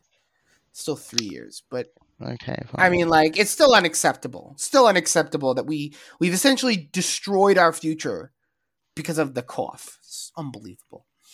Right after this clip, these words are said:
Speaker 2: Yeah.
Speaker 1: Um, no, so you and I both know that Doctor Fauci stopped being a household name a while ago.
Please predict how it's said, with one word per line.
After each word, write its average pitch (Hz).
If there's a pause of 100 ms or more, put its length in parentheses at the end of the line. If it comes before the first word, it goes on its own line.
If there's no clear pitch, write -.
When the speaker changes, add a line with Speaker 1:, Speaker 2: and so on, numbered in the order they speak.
(420)
Speaker 2:
Yeah. 151
Speaker 1:
Um, 147 (1040)
no, 233
so 220
you 254
and 302
I 240
both 185
know 139
that 143
Doctor 196
Fauci 156
stopped 143
being 143
a 135
household 127
name 120
a 110
while 104
ago. 107